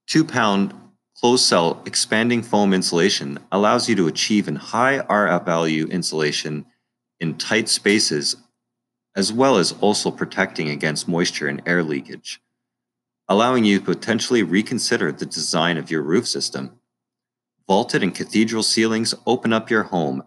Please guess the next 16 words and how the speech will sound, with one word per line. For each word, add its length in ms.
adding 320
grand, 520
luxurious 640
space 500
by 200
eliminating 600
your 200
attic 500
and 160
using 320
spray 380
foam 280
in 60
your 100
roof 260
line. 280